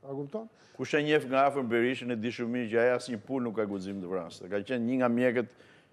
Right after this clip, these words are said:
Speaker 2: që ka
Speaker 1: Nuk
Speaker 2: qenë
Speaker 1: e,
Speaker 2: shquar për ndjenja
Speaker 1: nuk e di,
Speaker 2: humanitare,
Speaker 1: unë
Speaker 2: po mos hyjmë këto gjëra se
Speaker 1: e njoh deri diku dhe unë nga
Speaker 2: Po,
Speaker 1: afër,
Speaker 2: e nuk
Speaker 1: se
Speaker 2: e
Speaker 1: kam
Speaker 2: njeh,
Speaker 1: ndjenjë
Speaker 2: aq,
Speaker 1: unë me të.
Speaker 2: nuk e njeh, se po na njihej s'do flisje kështu. Drejtësia ka frikë nga
Speaker 1: Tani
Speaker 2: Berisha.
Speaker 1: Berisha është një njeri i akuzuar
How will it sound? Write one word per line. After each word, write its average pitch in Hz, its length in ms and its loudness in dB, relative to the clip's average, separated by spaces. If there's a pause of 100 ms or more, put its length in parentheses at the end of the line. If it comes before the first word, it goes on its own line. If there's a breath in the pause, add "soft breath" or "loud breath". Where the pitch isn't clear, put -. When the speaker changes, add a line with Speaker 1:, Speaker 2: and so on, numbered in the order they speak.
(100)
Speaker 2:
që - 160 -12
ka 117 80 6
Speaker 1:
Nuk 101 100 4
Speaker 2:
qenë 127 220 4
Speaker 1:
e, 175 380 4
Speaker 2:
shquar 147 480 6
për 110 180 2
ndjenja 110 380 4
Speaker 1:
nuk - 20 0
e 104 220 4
di, 143 80 0
Speaker 2:
humanitare, 147 300 6
Speaker 1:
unë - 60 0
Speaker 2:
po 135 100 6 (420 loud breath)
mos 160 240 0
hyjmë 147 180 4
këto 123 220 4
gjëra 120 320 4
se 107 160 -4
Speaker 1:
e 180 100 -2
njoh 196 300 4
deri 196 200 6
diku 190 300 2
dhe 180 80 4
unë 185 220 4
nga 160 140 4 (120)
Speaker 2:
Po, 131 80 8
Speaker 1:
afër, 143 120 6
Speaker 2:
e - 40 4
nuk 160 140 2
Speaker 1:
se 180 40 6
Speaker 2:
e 180 40 2
Speaker 1:
kam 175 80 2
Speaker 2:
njeh, 135 160 6
Speaker 1:
ndjenjë 185 240 2
Speaker 2:
aq, 180 100 6
Speaker 1:
unë 180 160 0
me 165 100 2
të. 165 180 -2 (120)
Speaker 2:
nuk 120 160 -2
e 156 80 6
njeh, 123 240 4
se 117 100 0
po 101 120 0
na 131 100 4
njihej 135 300 4
s'do 120 140 4
flisje 127 340 0
kështu. 92 220 -4 (500 soft breath)
Drejtësia 117 600 4
ka 117 140 6
frikë 117 240 0
nga 113 100 4 (120)
Speaker 1:
Tani 196 280 6
Speaker 2:
Berisha. 151 60 -4
Speaker 1:
Berisha 208 460 4 (100)
është 180 140 0
një 202 60 2
njeri 196 340 4 (200)
i 185 60 6
akuzuar 175 640 4